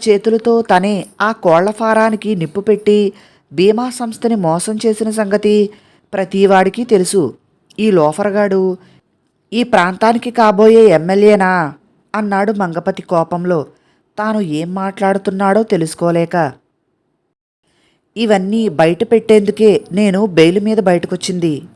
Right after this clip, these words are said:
అన్నాడు. పైగా చుట్టూ చేరిన జనం ఆ మాటలు విని తమ చెవులను తామే నమ్మలేక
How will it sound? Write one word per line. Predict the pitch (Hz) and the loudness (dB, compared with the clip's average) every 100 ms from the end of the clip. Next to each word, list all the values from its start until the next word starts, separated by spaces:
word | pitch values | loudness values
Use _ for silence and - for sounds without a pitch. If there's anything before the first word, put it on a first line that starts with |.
| _ _ 185 | _ _ -6
అన్నాడు. | 185 185 180 | -4 -4 -4
పైగా | 170 170 170 180 156 - - _ _ _ _ - | -2 -2 0 -2 -4 -8 -20 _ _ _ _ -10
చుట్టూ | 214 - 269 | -6 -4 -4
చేరిన | 262 247 233 | 0 0 0
జనం | 185 170 185 196 196 - _ _ - | 0 0 0 -4 -10 -14 _ _ -10
ఆ | 247 | -6
మాటలు | 233 180 190 240 | -2 -4 -2 -4
విని | 202 196 196 190 - | -2 -4 -4 -8 -8
తమ | 226 226 | -6 -4
చెవులను | 196 170 233 247 | -4 -4 -4 -4
తామే | 208 175 196 247 | -2 -2 0 -2
నమ్మలేక | 208 185 196 196 | -2 -2 -2 0